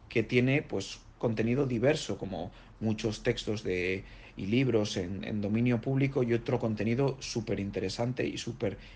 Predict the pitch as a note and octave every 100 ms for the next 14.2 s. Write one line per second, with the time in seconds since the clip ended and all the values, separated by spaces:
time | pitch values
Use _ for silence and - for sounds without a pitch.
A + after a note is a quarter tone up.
0 | - A2 G#2+ F#2 A2+ C#3+ C3+ F2+ - -
1 | - - F#2+ F2+ F2+ F2 F#2+ F2+ - -
2 | B2+ C3+ D#3 D#3 A2+ E2+ D#2+ F2 F#2 -
3 | F#2+ - - A#2 G#2+ - F#2 - F2+ -
4 | - - - - - - - - - -
5 | - - - - C3 D3 E3 C#3+ C3+ F3
6 | D#3+ D#3 E3+ - - A2 A2 A#2+ C#3 C#3+
7 | C3 C3 B2+ - A2+ A#2+ A#2 A2 B2 C#3+
8 | C#3 D3 - - - - - - - -
9 | - - - A#2+ B2 C3 C3 C3+ A2 -
10 | C3+ C3 A2 C#3+ C#3+ C#3 G#2+ F#2+ - G2+
11 | G#2 A2 B2 B2+ B2 B2 C#3+ D3+ - -
12 | - A2 C#3+ D3+ C#3+ C#3+ C3 B2 B2 A2+
13 | A2+ B2 B2 A2 F#2 F#2+ G2 A2+ A2 -
14 | G2 G2